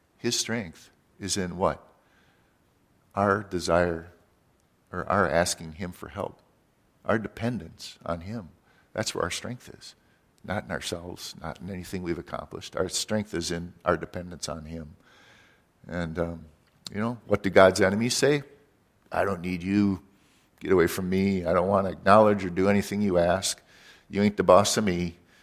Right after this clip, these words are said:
and they're not gonna bend the knee. You know, that's the enemies of God. Where's their strength? Well, in themselves. Well, there you have it. He's ordained his strength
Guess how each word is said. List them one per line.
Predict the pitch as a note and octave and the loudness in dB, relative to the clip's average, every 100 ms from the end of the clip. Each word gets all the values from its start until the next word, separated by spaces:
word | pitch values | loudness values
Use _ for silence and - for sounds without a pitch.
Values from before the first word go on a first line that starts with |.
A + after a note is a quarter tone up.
| _ | _
and | F#2 F#2 | -10 -2
they're | F#2+ | 2
not | F#2+ - | 2 2
gonna | G2+ | -2
bend | F2 F2 F2 | 0 -2 -2
the | F#2 | -8
knee. | C#2+ D2 - _ _ - | -10 -14 -20 _ _ -18
You | F#2 | -12
know, | F#2 | -2
that's | G2 - | 0 0
the | - - | -6 -6
enemies | F#2+ F#2 E2+ | -6 -6 -6
of | E2+ D2 | -8 -4
God. | D#2 D2 C#2 _ _ _ _ _ - | -6 -6 -14 _ _ _ _ _ -2
Where's | F#2+ G2+ | 2 4
their | F#2+ A#2 | 2 0
strength? | - C#2 A#1+ - - | -2 -8 -12 -20 -10
Well, | F2+ G2 | -4 -2
in | F2 | -4
themselves. | F#2 - B2+ C3+ - - _ _ _ _ _ _ _ _ - | -6 -4 -4 -6 -16 -20 _ _ _ _ _ _ _ _ -18
Well, | F2 D#2+ D#2 _ - | -16 -16 -20 _ -12
there | F#2 | -8
you | F#2+ | -6
have | F#2+ A2+ F#2+ | -2 -2 -2
it. | E2 _ _ _ _ _ | -6 _ _ _ _ _
He's | - G#2+ G2 | -8 -4 -2
ordained | F2 - G2+ F#2+ E2 E2+ _ _ _ _ _ | -2 0 0 0 -4 -12 _ _ _ _ _
his | - G#2+ - | 0 0 0
strength | - C2+ - - | -4 -10 -14 -20